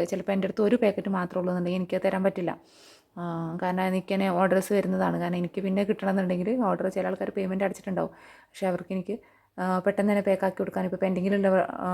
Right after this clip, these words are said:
ഉള്ളവരൊക്കെ ഉണ്ടാവും. അപ്പോൾ അതുകൊണ്ട്, ആ, പൊട്ടിക്കാത്ത പാക്കറ്റ് എക്സ്ട്രാ രണ്ട് പീസ് പാക്കറ്റ് ഉണ്ടെന്നുണ്ടെന്നുണ്ടെങ്കിലും, ആ, നിങ്ങൾക്ക് ഞാൻ എന്തായാലും പാക്കറ്റായിട്ട് ചോദിക്കുന്നവർക്ക് ഞാൻ കൊടുക്കും. ഓക്കെ, അപ്പോൾ ഏതൊക്കെയാണ് എന്തൊക്കെയാണെന്നുള്ളതൊക്കെ കാണാം കേട്ടോ. അപ്പോൾ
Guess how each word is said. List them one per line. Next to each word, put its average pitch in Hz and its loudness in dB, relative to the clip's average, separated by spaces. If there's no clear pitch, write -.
ഉള്ളവരൊക്കെ 202 4
ഉണ്ടാവും. 175 -4
അപ്പോൾ 185 -4
അതുകൊണ്ട്, 175 0
ആ, 180 -4
പൊട്ടിക്കാത്ത 294 2
പാക്കറ്റ് 214 4
എക്സ്ട്രാ 190 -2
രണ്ട് 190 0
പീസ് 196 -2
പാക്കറ്റ് 185 -2
ഉണ്ടെന്നുണ്ടെന്നുണ്ടെങ്കിലും, 175 -2
ആ, 180 -2
നിങ്ങൾക്ക് 185 -2
ഞാൻ 180 -2
എന്തായാലും 175 0
പാക്കറ്റായിട്ട് 185 2
ചോദിക്കുന്നവർക്ക് 175 -4
ഞാൻ 202 -2
കൊടുക്കും. - -4
ഓക്കെ, 196 0
അപ്പോൾ 214 2
ഏതൊക്കെയാണ് 214 4
എന്തൊക്കെയാണെന്നുള്ളതൊക്കെ 185 0
കാണാം 165 -2
കേട്ടോ. 170 -2
അപ്പോൾ 175 -2